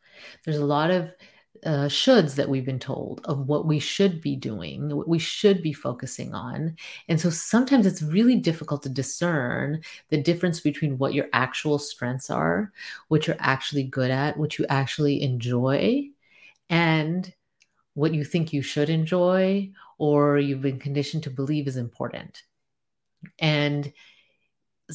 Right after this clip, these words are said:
a lot of this is subconscious, so we don't even realize it. Okay, so take a moment now and think about your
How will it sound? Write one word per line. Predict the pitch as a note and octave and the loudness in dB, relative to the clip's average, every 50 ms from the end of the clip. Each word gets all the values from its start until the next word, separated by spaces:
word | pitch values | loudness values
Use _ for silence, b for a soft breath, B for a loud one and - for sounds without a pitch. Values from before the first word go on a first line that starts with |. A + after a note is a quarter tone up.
| - - - | -10 -4 0
a | |
lot | E3 F#3 F#3+ A#3+ D#4 | 2 4 4 4 4
of | D4+ A3+ | 6 6
this | G#3+ G3 - E3+ | 4 4 4 0
is | D#3+ - | -2 0
subconscious, | - F3 E3 D#3+ - - A#3 D#4+ D4+ - G3+ - | 0 -2 -2 -2 -4 -2 -2 0 2 2 2 2
so | G3 | 2
we | F3 G#3 | 2 2
don't | A3 B3 B3+ | 2 2 2
even | B3+ A#3 A3 G#3 E3 C3+ | 2 0 0 0 -2 -2
realize | - C#3+ C#3+ D3+ C#3+ - - - - - - | -2 0 0 0 0 -2 -4 -6 -8 -10 -12
it. | - - - - _ _ _ _ _ _ _ _ _ - | -12 -12 -14 -16 _ _ _ _ _ _ _ _ _ -8
Okay, | - F#3 G3 | -4 -2 -2
so | G3 - E3+ | -2 -2 -2
take | - G3 G#3+ A3+ | 0 0 0 2
a | C#4 | 2
moment | A#3+ F3 D#3 D3 C3 A#2 | 2 2 2 0 0 -2
now | C3 - - - C#3+ D#3+ E3+ - | -4 -6 -6 -6 -6 -6 -8 -4
and | D#3 D#3 D#3 D3+ - | -2 -2 -2 0 0
think | F3 E3+ D#3+ F3+ | 0 0 0 0
about | D3+ D3+ C3 C3 C3 B2+ B2+ - - E3+ | 0 0 0 0 0 0 -2 -4 -6 -8
your | D3 C#3+ C#3+ C3+ B2+ B2+ C3 B2+ B2+ B2+ C3 C3+ C3+ C3 | -4 -2 0 0 0 0 -2 -2 -2 -2 -4 -4 -6 -8